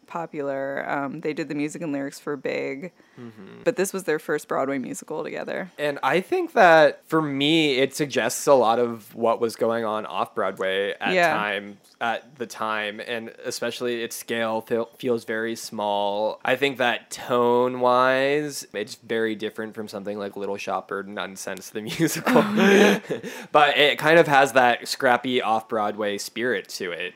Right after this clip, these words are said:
Speaker 1: Yeah, and I think a lot of the reviews were like, "This is, this show is just too small for Broadway." But it ended up being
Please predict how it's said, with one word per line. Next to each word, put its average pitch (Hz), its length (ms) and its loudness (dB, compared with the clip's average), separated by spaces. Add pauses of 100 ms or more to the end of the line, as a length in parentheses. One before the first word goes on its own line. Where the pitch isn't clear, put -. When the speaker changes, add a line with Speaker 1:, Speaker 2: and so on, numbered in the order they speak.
(120)
Speaker 1:
Yeah, 208 300 6
and 202 100 2
I 214 80 2
think 262 220 4
a 254 40 4
lot 202 240 6
of 202 80 0
the 196 60 2
reviews 175 640 -2
were 160 200 -2
like, 143 280 -4
"This 170 200 -4
is, 170 200 -10 (120)
this 175 140 -4
show 156 240 2
is 165 160 -2
just - 200 -12
too 147 360 -8
small 160 360 -2
for - 160 -6
Broadway." 143 640 -4
But 208 100 6
it 190 100 6
ended 185 220 6
up - 80 6
being 160 420 -2